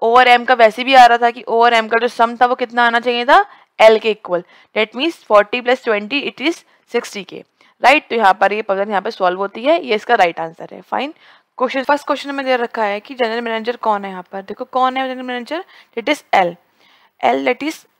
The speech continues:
ऑप्शन नंबर सी यहाँ पर करेक्ट हो जाएगा, राइट? नेक्स्ट क्वेश्चन, नेक्स्ट से पूछ रहे हैं dif-, difference between the experience of assistant manager, कितना है भाई, सेवन ईयर्स का है,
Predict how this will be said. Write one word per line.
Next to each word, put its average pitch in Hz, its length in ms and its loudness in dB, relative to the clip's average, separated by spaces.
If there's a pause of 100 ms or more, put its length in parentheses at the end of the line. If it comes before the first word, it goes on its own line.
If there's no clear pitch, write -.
(120)
ऑप्शन 240 260 -2
नंबर 254 220 -4
सी 269 200 -8
यहाँ 247 160 0
पर 285 100 0
करेक्ट 226 300 -2
हो 185 60 -10
जाएगा, 196 260 -2
राइट? 233 320 -2 (280)
नेक्स्ट 233 260 -4
क्वेश्चन, 277 380 -8 (300)
नेक्स्ट 262 220 0
से 349 60 -4
पूछ 302 280 -4
रहे 277 100 0
हैं 311 100 -4
dif-, 247 260 -14
difference 285 440 -4
between 254 280 -6
the 185 120 -6
experience 247 640 -8
of 285 160 4 (560)
assistant 233 420 -2
manager, 269 420 -2 (800)
कितना 247 260 -2
है 269 100 4
भाई, 277 120 -2
सेवन 226 380 0
ईयर्स 254 200 -4
का 277 120 0
है, 285 200 -4